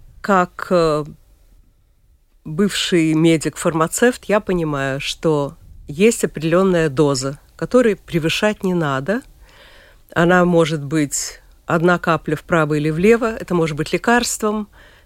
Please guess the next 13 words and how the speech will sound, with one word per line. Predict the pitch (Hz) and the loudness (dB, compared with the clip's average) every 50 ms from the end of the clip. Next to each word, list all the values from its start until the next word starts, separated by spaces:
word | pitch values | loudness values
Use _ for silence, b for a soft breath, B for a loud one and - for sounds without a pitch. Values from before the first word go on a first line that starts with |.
| b _ - | b _ -8
ядом | 151 143 147 185 196 214 220 190 214 208 208 214 214 - _ _ _ _ - - - - - | -4 0 2 4 4 4 2 0 0 -2 -2 -4 -8 -10 _ _ _ _ -20 -20 -20 -10 -6
или | 208 208 214 202 202 202 202 196 208 - _ | -4 -2 -2 0 0 0 -2 -2 -6 -8 _
не | 185 196 196 | 0 0 0
оказывать | 185 185 - 196 196 165 160 175 175 | 2 0 0 -2 -2 -2 -2 -4 -4
никакого | 175 160 - 165 - - 160 147 151 | -4 -2 -4 -2 -2 -2 -2 -2 -2
действия. | 139 143 127 127 - - - - 131 131 - b b b b b b | -2 -4 -4 -4 -6 -8 -10 -12 -12 -12 -12 b b b b b b
Что | - - - 190 | -8 -2 -2 0
пришел | 165 - 220 202 - - 226 196 180 | 0 2 0 0 2 2 2 4 4
момент, | 185 190 196 214 233 269 330 339 349 339 - b b b b b b b b b _ - | 4 4 4 4 4 4 4 4 2 0 -2 b b b b b b b b b _ -2
и | 196 | 0
она | 190 190 196 190 185 185 180 | 2 2 2 2 2 2 2
имеет | 180 180 175 170 160 160 - | 2 2 2 2 0 -2 -4
право | _ - 196 202 220 240 226 208 165 170 170 165 | _ 0 2 4 4 4 2 0 -2 -2 -4 -10